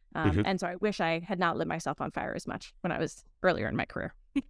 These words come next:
Speaker 2: Well, I, I, I, I think that's really good advice. I mean, I, I actually would say,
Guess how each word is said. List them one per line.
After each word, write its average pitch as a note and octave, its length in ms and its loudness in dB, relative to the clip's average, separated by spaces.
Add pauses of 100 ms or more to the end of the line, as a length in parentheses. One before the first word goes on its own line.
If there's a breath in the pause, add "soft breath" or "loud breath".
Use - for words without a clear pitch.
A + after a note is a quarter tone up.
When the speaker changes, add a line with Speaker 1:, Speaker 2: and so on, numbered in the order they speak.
Speaker 2:
Well, A2+ 100 2
I, C3 160 0
I, A2+ 300 4
I, G2+ 140 0
I F#2 120 0
think G#2+ 180 2
that's - 220 0
really F2 460 2
good E2 200 -2
advice. E2 460 -2
I - 40 0
mean, G2+ 160 2
I, G#2+ 120 4
I A#2 200 2
actually C3 380 2
would F#2+ 140 0
say, F2 360 0